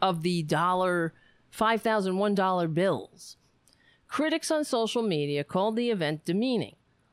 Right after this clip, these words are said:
Lauren Paul, president of the South Dakota Education Association, said it showed that the state needs to do better for its teachers and students when it comes to funding education. Well,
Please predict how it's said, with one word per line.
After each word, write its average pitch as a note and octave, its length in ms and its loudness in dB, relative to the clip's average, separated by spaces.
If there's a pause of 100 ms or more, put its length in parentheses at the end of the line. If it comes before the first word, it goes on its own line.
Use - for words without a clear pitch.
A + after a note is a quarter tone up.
Lauren A#3 500 0
Paul, G#3+ 380 0
president G#3+ 580 -2
of D3+ 120 -4
the D#3+ 60 -8
South F3+ 340 -2
Dakota D#3+ 420 -2
Education F#3 540 -2
Association, F3 800 -4
said F3+ 220 0
it F3+ 180 -4
showed B3 540 0 (300)
that E3+ 140 0
the D#3+ 80 -2
state B3 600 -2
needs G3+ 280 -2
to E3+ 140 -4
do F3 260 -2
better G3 340 0
for F#3+ 200 -2
its - 160 -8
teachers F3 720 -6 (140)
and G3+ 180 0
students F#3 720 -4 (220)
when C4+ 340 0
it C#4 140 -6
comes C4+ 320 -4
to - 120 -4
funding G3 440 0
education. A3+ 720 -4 (800)
Well, B3 320 -6